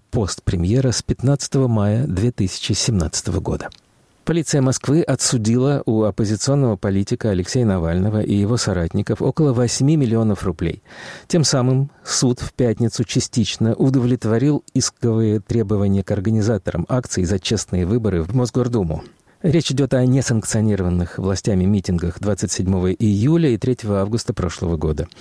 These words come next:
Ответчиками по акции третьего августа две тысячи девятнадцатого года стали сотрудники Фонда борьбы с коррупцией Любовь Соболь и Георгий Албуров.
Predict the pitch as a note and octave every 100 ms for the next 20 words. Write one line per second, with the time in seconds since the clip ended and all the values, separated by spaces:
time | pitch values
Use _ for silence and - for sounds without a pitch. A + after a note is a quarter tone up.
0 | - - - - D#3+ D#3 D3 - C3+ C3
1 | - B2 A2+ - - G#2 A#2 A2 G#2+ A2
2 | G2+ F#2+ G2+ G2 F#2+ G2+ - G2 G2 G2+
3 | F#2+ - G2 F#2 F#2 F2 - B2+ A2+ A2+
4 | - A2 A2+ F2 E2+ - - F2+ E2 E2
5 | F2+ F2 E2+ - A2 D3 - A2 G2 F2+
6 | - D3+ C#3 A2+ B2+ B2 F#2+ G#2+ G2 F#2+
7 | F2 E2 F2 D#2+ -